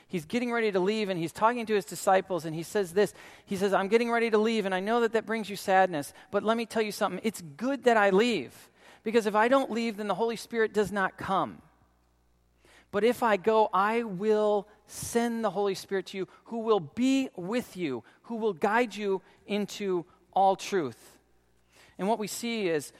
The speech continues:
as a result of the Holy Spirit, are passages such as this, First Corinthians chapter six, "Or do you not know that the unrighteous will not inherit the kingdom of God? Do not be deceived," and see if you can find yourself in this list.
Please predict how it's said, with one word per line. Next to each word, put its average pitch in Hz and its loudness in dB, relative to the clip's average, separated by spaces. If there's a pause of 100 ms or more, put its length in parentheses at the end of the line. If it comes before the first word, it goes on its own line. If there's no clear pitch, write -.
(160)
as 170 -6
a 175 -4
result 196 0
of 180 -8
the 175 -4
Holy 185 -4
Spirit, 185 -2 (720)
are 139 -4
passages 175 0
such - -4
as 156 -10
this, 165 -2 (260)
First 190 -6
Corinthians 190 -6
chapter 185 -4
six, 175 -6
"Or 170 -2
do 175 -6
you 226 -2
not 208 0
know 208 2
that 180 -6
the 190 -4
unrighteous 190 0
will 165 -4
not 180 4
inherit 156 0
the 151 -6
kingdom 143 -6
of 123 -8
God? 120 -2 (400)
Do 180 -4
not 214 6
be 214 -8
deceived," 185 -4
and 160 -4
see - -8
if 247 -6
you 247 -6
can 196 -4
find 208 2
yourself 147 0
in 135 -4
this 135 -6
list. 131 -4